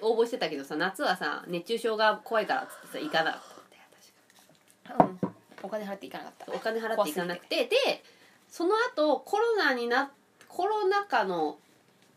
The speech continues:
Speaker 1: で、えっと、一回あったんだよね。
Speaker 2: あったね。
Speaker 1: コミケあって、一応応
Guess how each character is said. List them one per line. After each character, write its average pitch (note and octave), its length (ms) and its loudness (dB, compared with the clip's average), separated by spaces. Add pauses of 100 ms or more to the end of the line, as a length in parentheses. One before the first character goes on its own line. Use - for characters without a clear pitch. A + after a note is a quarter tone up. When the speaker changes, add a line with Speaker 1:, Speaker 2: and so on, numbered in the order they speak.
(240)
Speaker 1:
で、 A#3+ 580 2
え D#3 180 2
っ D3+ 60 0
と、 D3 580 0
一 - 120 -6
回 C4+ 220 2
あ - 100 4
っ D4+ 80 -10
た C#3+ 120 -2
ん C#3 80 -4
だ - 80 -10
よ - 60 -10
ね。 - 180 -12 (540)
Speaker 2:
あ C4 60 10
っ D4+ 140 0
た B3 100 2
ね。 F3+ 340 0
Speaker 1:
コ G3 80 2
ミ F3+ 140 0
ケ G3 260 0
あ - 100 0
っ - 60 -8 (200)
て、 D4+ 360 4
一 C4 280 0
応 F4 240 6
応 A4+ 80 2